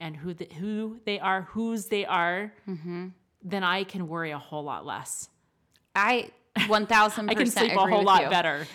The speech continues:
Speaker 2: Because
Speaker 1: you
Speaker 2: I
Speaker 1: know?
Speaker 2: think every other thing that we want for them stems from that very important piece of
Speaker 1: Mm-hmm.
Speaker 2: identity.
Speaker 1: Yep.
Speaker 2: And I say that most people, if your parents listening, would agree with exactly what you're saying,
Speaker 1: Mm.
Speaker 2: right? If we want that so bad for our children,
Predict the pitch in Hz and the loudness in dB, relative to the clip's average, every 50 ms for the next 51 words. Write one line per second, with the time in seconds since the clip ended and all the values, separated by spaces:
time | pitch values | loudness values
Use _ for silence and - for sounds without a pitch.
0 | - - - 277 214 269 233 226 247 240 190 175 226 214 214 - 226 220 214 220 | -4 0 2 4 6 6 6 8 8 8 8 6 4 4 4 4 4 4 4 2
1 | 233 233 226 220 190 214 202 190 - - - 170 151 165 202 220 240 247 - _ | 2 4 2 2 2 0 -2 -2 -4 -6 -6 -4 -2 -2 -2 -2 -4 -6 -8 _
2 | _ 208 196 - 220 208 190 180 165 - - - - 208 196 202 226 220 - - | _ 0 0 2 0 -2 0 0 -2 -2 -2 -4 -6 -4 -2 -2 -2 -4 -4 -6
3 | - - 208 165 160 180 180 - - 180 180 175 - - 175 165 165 - 180 170 | -4 -2 -2 0 0 -2 -4 -6 -6 -6 -4 -4 -6 -6 -10 -8 -4 -2 -2 -2
4 | 165 170 165 - - 165 165 - - 160 - - 156 - - - - - _ _ | -2 -4 -4 -6 -8 -10 -10 -10 -10 -8 -6 -6 -8 -8 -10 -14 -20 -20 _ _
5 | _ _ _ _ _ _ - - 143 156 - - - - - - 180 180 165 - | _ _ _ _ _ _ -14 -10 -8 -8 -8 -10 -14 -16 -8 -6 -4 -2 -2 -2
6 | 92 143 165 165 156 156 160 156 165 160 - - - - - - _ 175 160 147 | -2 -2 -2 -4 -6 -6 -6 -6 -6 -6 -8 -10 -10 -12 -12 -14 _ -16 -16 -16
7 | - - - - _ - 196 196 - - 180 190 196 214 220 - - 214 190 190 | -18 -20 -20 -6 _ 0 0 0 2 0 2 2 2 2 0 -2 -2 -2 0 0
8 | 185 - - 185 185 175 190 196 208 - - - - 196 185 - 175 170 165 - | 0 -2 -2 -2 0 0 0 0 -2 -4 -8 -8 -6 -6 -4 -2 -4 -4 -4 -4
9 | 180 160 151 - - 180 175 165 - - 175 170 165 - - 185 180 185 170 170 | -6 -6 -6 -6 -4 -4 -4 -4 -4 -6 -8 -8 -6 -6 -6 -4 -4 -2 -2 -2
10 | 170 165 160 156 165 165 160 151 - 170 156 - 160 156 151 - - 165 147 135 | -4 -4 -4 -6 -6 -4 -4 -6 -8 -10 -10 -4 -2 -2 -2 -2 -6 -8 -6 -6
11 | 95 95 131 147 - - - 135 113 - - - - 175 170 165 165 165 165 - | -6 -8 -8 -10 -10 -10 -10 -10 -10 -10 -12 -12 -12 -12 -10 -10 -12 -12 -14 -14
12 | _ - 156 160 170 202 226 - _ - - _ _ _ _ _ _ _ _ _ | _ -6 -4 -4 -4 -4 -6 -10 _ -20 -20 _ _ _ _ _ _ _ _ _
13 | _ _ - 214 208 208 - 214 220 202 190 202 202 208 233 247 - 254 - - | _ _ 2 2 2 2 0 0 0 0 0 0 2 2 2 2 0 0 -2 -2
14 | - - 208 175 175 180 165 160 160 156 - - - - 165 156 - - - 165 | -4 -2 -2 -2 0 2 2 2 2 0 -2 -6 -4 -2 -2 -2 -4 -6 -4 -4
15 | 147 151 156 170 165 170 180 190 196 185 | -4 -2 -2 -4 -4 -4 -4 -6 -8 -10